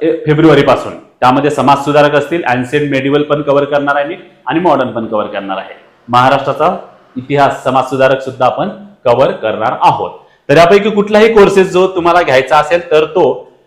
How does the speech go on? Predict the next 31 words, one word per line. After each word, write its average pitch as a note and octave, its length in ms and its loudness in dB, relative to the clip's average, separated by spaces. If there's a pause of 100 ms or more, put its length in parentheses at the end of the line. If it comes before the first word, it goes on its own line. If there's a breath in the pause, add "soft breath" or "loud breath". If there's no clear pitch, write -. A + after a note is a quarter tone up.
(180)
छत्रपती F3+ 540 -2
शिवाजी D#3 560 0
महाराज C3 540 -2
यांच्या C3 360 -2
जयंती C#3+ 560 -2
निमित्त D#3+ 340 -4 (140)
आपण D3+ 360 0 (120)
बंपर D3+ 360 4
डिस्काउंट D3+ 440 0
देणार C3+ 220 4
आहोत. B2 300 2 (400 soft breath)
त्यासाठी D#3 500 0
मात्र D3+ 440 -2
तुमच्याकडे C#3 400 -2
तो D3 220 0
ॲप C3 280 2
पाहिजे, B2+ 220 2
आपला A#2 340 0 (260)
ॲप D3+ 240 0
डाउनलोड D3 280 4
केलेला A#2+ 340 -2
पाहिजे. F#2 280 -6 (520)
व्हिडिओ C#3 220 4
आवडला F3+ 280 6
असेल F3+ 240 2
तर F3 100 0
नक्की E3+ 300 -2
लाईक D3 240 0
करा. E3 200 0
माझ्या D3 300 2
भरपूर, C#3+ 480 0